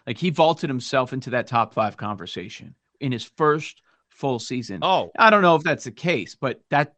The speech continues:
Speaker 1: that's what he's accomplished over the last couple months.
Speaker 2: Yeah. I think it's, it's fair. It's, look, it's fair to put him in that conversation. He's certainly
Speaker 1: Yeah.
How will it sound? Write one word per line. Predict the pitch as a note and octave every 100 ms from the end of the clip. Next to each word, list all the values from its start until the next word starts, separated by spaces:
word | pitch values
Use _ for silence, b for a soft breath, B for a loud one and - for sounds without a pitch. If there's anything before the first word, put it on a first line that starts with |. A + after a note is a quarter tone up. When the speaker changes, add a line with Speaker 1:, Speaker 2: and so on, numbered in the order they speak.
| -
Speaker 1:
that's | B2 A#2 -
what | A#2
he's | B2 C#3+
accomplished | D3+ - F3 G#3+ C3 -
over | C#3+ B2
the |
last | A#2+ B2+ -
couple | D#3+ F#3
months. | G#3+ F#3+ - - _ _ _ _ _ _ _ _ _ _ _
Speaker 2:
Yeah. | D3+ A#3+ - _ _ _ _ _ _ _
I | B2
think | G3 G#3+
it's, | -
it's | C#3+
fair. | - - F#3 A3+
It's, | D3+ -
look, | F#3+
it's | D3
fair | - F3 A3
to | F#3
put | F3
him | D#3+
in |
that | C#3+ B2+
conversation. | C3 A2 G#2+ F#2+ F#2+ G2+
He's | G#2+ B2+
certainly | - D3+ C#3+ C3+
Speaker 1:
Yeah. | A#2